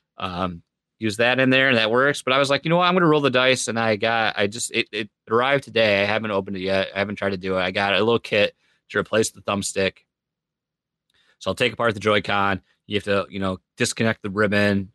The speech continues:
unmount it, and put a new thumbstick in and reconnect it and reseal the Joy-Con. So hopefully I don't screw it up in the process. But I mean, I already had an Amazon credit anyway. It cost me, like, two bucks to buy this. It's, like, fifteen dollars.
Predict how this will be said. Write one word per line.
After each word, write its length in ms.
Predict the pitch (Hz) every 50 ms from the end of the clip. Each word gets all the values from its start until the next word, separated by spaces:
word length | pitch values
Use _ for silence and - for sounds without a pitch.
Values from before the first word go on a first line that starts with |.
| _ -
unmount 420 | 104 107 107 104 101 98 98 98 101
it, 160 | 101 98 76
and 140 | 98 95 -
put 120 | - 104
a 40 | 101
new 140 | 101 104 98
thumbstick 520 | - 101 98 95 87 - - 95 90 -
in 300 | 95 95 92 95 95 92
and 260 | 90 90 87 85 87 - _ _ _ _ _ _ _ - 104
reconnect 460 | 107 104 - 95 98 95 85 - -
it 180 | 95 92 80 76
and 140 | 82 87 90
reseal 440 | 95 95 - - 95 95 92 87
the 80 | 87 87 _ _ _ _ _ _ _
Joy-Con. 560 | - 98 92 90 - 92 92 90 92 95 92
So 180 | - 101 104 101 _ _ _ _ _ _ _ _
hopefully 380 | - 156 170 165 - 185 180
I 40 | 175
don't 160 | 165 175 175
screw 280 | - - - 180 180 180
it 60 | 175
up 120 | 175 170
in 60 | 175 160
the 60 | 151
process. 500 | - 165 170 175 165 - 190 180 170 -
But 160 | - 143 139
I 40 | 135
mean, 220 | 135 135 135 131
I 180 | - 113 120 131
already 180 | 135 135 127 131
had 120 | 131 127
an 60 | 117
Amazon 400 | 113 117 117 120 120 123 117 120
credit 280 | 107 - 117 120 113 95
anyway. 240 | 98 110 113 110 107
It 60 | 101
cost 280 | - 107 104 101 - -
me, 80 | 107 95
like, 180 | 92 87 - _ _ -
two 160 | - 113 98
bucks 340 | 95 95 101 98 - - -
to 60 | 92
buy 220 | 82 90 90 95 95
this. 280 | 95 98 98 - -
It's, 160 | - - -
like, 140 | - 78 -
fifteen 400 | _ - 98 90 - - 90 85
dollars. 480 | 82 82 85 85 87 90 92 98 -